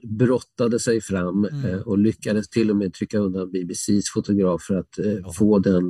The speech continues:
Speaker 1: eh, i mitt tycke, bästa bilden och komma närmast Zelensky. Han gjorde en insats. Jag kunde inte
Speaker 2: Mm.
Speaker 1: klämma mig in samtidigt med honom där. Det var för trångt. Eh, det var några som, som stack fram en mikrofon och Emil hade ju också mikrofonen på kameran, så att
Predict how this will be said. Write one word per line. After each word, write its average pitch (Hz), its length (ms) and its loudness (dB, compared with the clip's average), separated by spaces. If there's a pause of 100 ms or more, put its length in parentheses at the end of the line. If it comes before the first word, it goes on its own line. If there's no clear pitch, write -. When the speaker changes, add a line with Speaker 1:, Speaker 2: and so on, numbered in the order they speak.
Speaker 1:
eh, - 760 -6
i - 20 8
mitt 95 200 8
tycke, 104 220 4
bästa 95 380 4
bilden 101 600 8
och 82 80 -2
komma 85 260 2
närmast 92 540 0
Zelensky. 85 600 -4
Han 98 200 2
gjorde 92 240 2
en 90 100 -2
insats. 90 580 -4
Jag 95 480 0
kunde 90 360 0
inte 90 380 -4
Speaker 2:
Mm. 82 140 -2 (220)
Speaker 1:
klämma 95 260 0
mig 87 140 0
in 82 100 -2
samtidigt 82 560 -4
med 95 100 0
honom 87 340 -2
där. 80 260 -2
Det 113 100 0
var 90 160 0
för - 140 -6
trångt. 85 340 -2 (920)
Eh, 101 180 2
det 113 100 0
var 101 480 4
några 90 280 2
som, 85 340 -4
som 90 160 -4
stack - 240 -6
fram 85 260 0
en 80 140 -2
mikrofon 87 520 -2
och 82 120 -4 (560)
Emil 90 260 2
hade 98 180 0
ju 92 60 2
också 92 220 -4
mikrofonen 87 720 -2
på - 80 -20
kameran, 85 400 -2
så - 100 -6
att - 80 -6